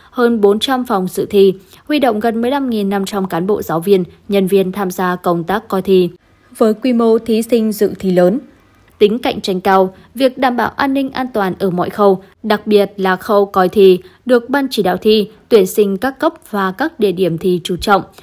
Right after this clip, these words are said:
Một trăm phần trăm cán bộ coi thi đã được tập huấn quy chế thi trước khi nhận nhiệm vụ tại điểm thi và sẽ được quán triệt vào sáng ngày bảy tháng sáu.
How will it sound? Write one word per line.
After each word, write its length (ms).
Một 240
trăm 180
phần 140
trăm 260
cán 220
bộ 100
coi 160
thi 220
đã 260
được 420
tập 240
huấn 320
quy 260
chế 160
thi 300
trước 200
khi 120
nhận 200
nhiệm 120
vụ 180
tại 160
điểm 140
thi 200
và 180
sẽ 120
được 200
quán 180
triệt 280
vào 200
sáng 240
ngày 100
bảy 100
tháng 160
sáu. 360